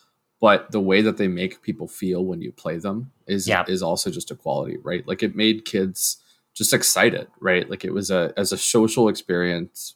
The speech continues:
Speaker 1: people were, like, trading Pokemon with each other. They were playing Pokemon against each other. It
Speaker 2: Mm-hmm.
Speaker 1: was probably one of the first games where, like, uh, or at least the first games I can think of where, uh, people would, like, you know, bring their consoles to school and play with their friends and stuff like that. Um,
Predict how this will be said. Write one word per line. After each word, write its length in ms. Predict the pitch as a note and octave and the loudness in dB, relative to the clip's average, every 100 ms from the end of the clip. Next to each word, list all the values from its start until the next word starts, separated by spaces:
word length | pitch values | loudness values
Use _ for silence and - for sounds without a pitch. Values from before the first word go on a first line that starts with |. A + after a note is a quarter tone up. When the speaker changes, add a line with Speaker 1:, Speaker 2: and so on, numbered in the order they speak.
| _ | _
Speaker 1:
people 300 | B2 G2+ F#2+ | 0 2 2
were, 120 | F#2 | 2
like, 240 | F2 D#2 | 0 -4
trading 380 | - A#2+ G#2 G2 | -2 2 2 2
Pokemon 460 | G2 F2 F#2 F#2+ F2+ | -4 -4 -2 0 0
with 100 | F2 | -4
each 160 | E2+ | -4
other. 180 | E2+ F2 | -4 -4
They 120 | E2+ | -4
were 120 | - - | -8 -12
playing 340 | - F#2+ F2+ | -4 -4 -4
Pokemon 400 | G2 - F2+ F2+ | -8 -12 -14 -14
against 400 | F#2+ G2+ G2+ - | -4 -2 -2 -2
each 180 | G#2 G2+ | -2 -2
other. 340 | F#2 F#2 F2 - - _ | 2 2 0 -6 -20 _
It 20 | |
Speaker 2:
Mm-hmm. 180 | B2 G#2 | -4 4
Speaker 1:
was 100 | G#2+ | 4
probably 300 | - B2 A#2+ | 6 6 6
one 140 | G#2+ G#2 | 6 4
of 60 | |
the 80 | F2+ | 2
first 460 | - - G2+ - - | 0 -2 -2 -2 -8
games 440 | F2 F2 F#2 F#2 | -6 -4 -4 -6
where, 140 | F2 E2+ | -10 -14
like, 240 | E2+ - _ _ _ _ | -14 -18 _ _ _ _
uh, 440 | F2+ E2+ E2 D2+ - _ - | -2 0 2 0 -2 _ 2
or 160 | G#2+ | 4
at 120 | A#2+ | 6
least 160 | C3 B2+ | 6 4
the 80 | - | 2
first 220 | A2+ G#2+ | 0 0
games 120 | G2+ | -2
I 140 | F2 G2+ | 0 -2
can 120 | E2+ | -2
think 140 | F#2 | -4
of 200 | F2 E2+ | -4 -4
where, 140 | F2+ - - _ _ _ _ - | -4 -4 -12 _ _ _ _ -14
uh, 120 | E2+ | -14
people 320 | C#2 A2+ F#2 | -2 0 2
would, 180 | F2 - | -2 -4
like, 180 | D#2 - _ _ - | -8 -8 _ _ -12
you 60 | F2+ | -10
know, 80 | |
bring 300 | D2+ - G#2 | -4 0 2
their 100 | F#2+ | 2
consoles 460 | E2+ F#2 E2+ - - | 0 -4 -4 -8 -6
to 80 | - | -6
school 280 | - F2 F2+ | -4 -4 -4
and 120 | D#2 | -4
play 180 | F2 F2+ | -2 -2
with 140 | - | -4
their 100 | D#2+ | -12
friends 380 | - E2+ E2 E2+ | -10 -10 -10 -14
and 100 | E2+ | -14
stuff 240 | - E2 | -14 -14
like 160 | E2+ - | -16 -8
that. 320 | E2+ E2 - _ _ _ _ G2 | -6 -6 -8 _ _ _ _ 2
Um, 560 | F#2+ E2+ E2 E2 - | 4 4 0 -4 -14